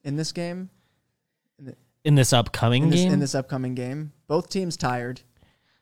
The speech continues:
Speaker 1: Do you think the
Speaker 2: Tired.
Speaker 1: Yankees have not been great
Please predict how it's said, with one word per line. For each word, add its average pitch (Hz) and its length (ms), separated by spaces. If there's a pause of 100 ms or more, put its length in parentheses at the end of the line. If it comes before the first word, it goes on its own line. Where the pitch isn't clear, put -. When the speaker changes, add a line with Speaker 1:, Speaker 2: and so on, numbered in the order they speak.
(140)
Speaker 1:
Do 143 80
you 135 60
think 139 240
the 107 240
Speaker 2:
Tired. 104 260
Speaker 1:
Yankees 139 360
have 135 100
not 127 260
been 120 320 (640)
great 131 380